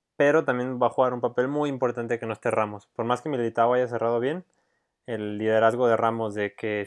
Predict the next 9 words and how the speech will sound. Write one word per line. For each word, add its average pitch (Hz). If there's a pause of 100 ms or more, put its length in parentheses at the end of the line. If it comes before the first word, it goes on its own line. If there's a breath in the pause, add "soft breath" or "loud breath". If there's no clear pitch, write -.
(100)
si 110 (140)
quedan 139
diez 143
minutos 139
y 123
nomás 117
necesitas 143
un 139
gol, 156